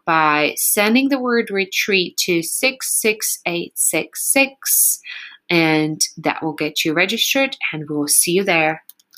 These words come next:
Okay, so I have a very controversial topic for you guys this week,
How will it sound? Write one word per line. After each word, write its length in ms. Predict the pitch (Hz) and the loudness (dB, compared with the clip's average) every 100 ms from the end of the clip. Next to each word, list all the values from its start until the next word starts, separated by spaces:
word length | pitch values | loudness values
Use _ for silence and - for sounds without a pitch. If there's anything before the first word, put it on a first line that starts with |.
| _ _ - _ - _ - _ _ 240 | _ _ -10 _ -20 _ -20 _ _ 0
Okay, 840 | 269 240 202 226 233 208 185 196 | 0 0 -2 0 2 0 -2 -4
so 220 | 202 - 220 | -6 -4 -2
I 40 | |
have 180 | 240 302 | -2 -4
a 80 | 294 | -4
very 320 | 214 208 220 | 0 0 0
controversial 920 | 214 202 202 208 185 196 - 247 254 | -4 -8 -8 -6 -4 -4 -6 -4 -4
topic 460 | 254 - 175 - 190 | -6 -6 -6 -6 -12
for 100 | - | -8
you 120 | 208 | -8
guys 340 | 208 214 220 - | -4 -4 -4 -6
this 280 | 233 226 - | -8 -8 -8
week, 540 | 240 240 240 - - | -8 -8 -12 -20 -18